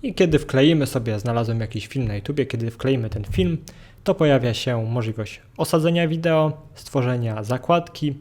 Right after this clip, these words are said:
lub po prostu wstawienie tego jako link.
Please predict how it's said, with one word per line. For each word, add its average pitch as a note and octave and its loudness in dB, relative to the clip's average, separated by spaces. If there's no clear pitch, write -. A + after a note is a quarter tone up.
lub - -4
po D3+ 6
prostu D3 4
wstawienie B2 0
tego A#2+ 0
jako G#2+ -4
link. A#2+ -4